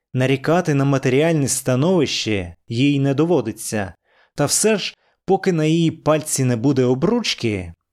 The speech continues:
на неї так само дивитимуться скоса.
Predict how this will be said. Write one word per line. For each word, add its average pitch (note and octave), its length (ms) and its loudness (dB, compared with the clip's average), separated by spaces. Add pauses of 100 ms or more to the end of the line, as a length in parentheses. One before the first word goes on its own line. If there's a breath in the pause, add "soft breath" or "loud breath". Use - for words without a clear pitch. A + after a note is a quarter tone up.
(160)
на C#3 220 2
неї G3+ 280 2
так G#3+ 280 -2
само G#2+ 560 -2
дивитимуться A#2+ 1040 -2
скоса. A2 680 -4